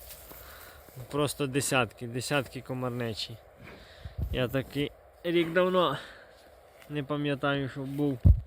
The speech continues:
Десь, може, років з п'ять тому було таке, а так такого не було у нас іще.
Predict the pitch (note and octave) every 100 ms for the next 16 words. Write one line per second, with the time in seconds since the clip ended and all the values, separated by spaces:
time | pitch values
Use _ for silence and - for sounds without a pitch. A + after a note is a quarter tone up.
0 | - - - - - - - - D3 -
1 | C#3+ C#3 C#3 C#3 - C3+ - - - -
2 | - - - C3 C3+ C#3+ - C#3+ C#3 C3
3 | B2+ B2+ B2 - A#2+ - A#2+ A#2+ - C3+
4 | - - - - - - - - - -
5 | - - - C#3+ - D3 C#3+ D3+ D3+ D3+
6 | D3+ D3 C#3 C#3+ C3+ - - -